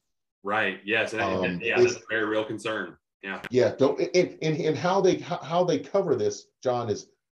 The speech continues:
Speaker 2: they wrap it in states' rights.
Speaker 1: Yes.
Speaker 2: That,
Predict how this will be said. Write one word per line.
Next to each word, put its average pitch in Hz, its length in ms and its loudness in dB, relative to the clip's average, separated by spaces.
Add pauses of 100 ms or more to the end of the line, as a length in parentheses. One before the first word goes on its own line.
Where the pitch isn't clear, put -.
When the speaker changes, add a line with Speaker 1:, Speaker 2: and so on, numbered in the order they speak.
(320)
Speaker 2:
they 135 140 6
wrap 139 380 2
it 139 100 2
in 123 160 -2
states' 139 400 -4
rights. - 500 -10 (140)
Speaker 1:
Yes. 110 460 -2 (240)
Speaker 2:
That, - 80 -20